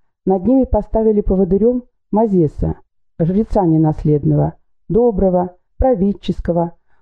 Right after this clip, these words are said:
богоозарённого, не посвящённого в козни наследных жрецов. И стал он водить этих бедных скотоводов сорок два года по мелкой пустыньке.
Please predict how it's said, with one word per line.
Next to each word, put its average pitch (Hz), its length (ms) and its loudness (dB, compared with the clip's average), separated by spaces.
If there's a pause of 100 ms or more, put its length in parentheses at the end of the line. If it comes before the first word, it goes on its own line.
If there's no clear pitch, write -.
(380)
богоозарённого, 170 1120 0 (200)
не 208 120 0
посвящённого 196 760 0
в 170 100 -10
козни 214 420 0 (140)
наследных 165 720 0
жрецов. 165 640 -2 (840)
И 233 80 2
стал 277 260 0
он 247 140 2
водить 208 340 0
этих - 280 -2
бедных 202 320 0
скотоводов 196 720 -2 (240)
сорок 233 340 0
два 180 200 0
года 220 360 0 (220)
по 190 80 -4
мелкой 208 400 0
пустыньке. 175 720 -2